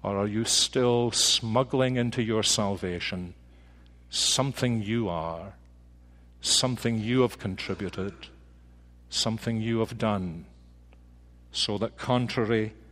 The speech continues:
to Paul, it does depend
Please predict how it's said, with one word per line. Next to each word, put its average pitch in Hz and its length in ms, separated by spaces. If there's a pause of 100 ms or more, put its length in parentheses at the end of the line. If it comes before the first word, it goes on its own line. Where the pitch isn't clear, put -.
(280)
to - 100
Paul, 85 680 (1000)
it 104 240
does 113 300
depend 80 760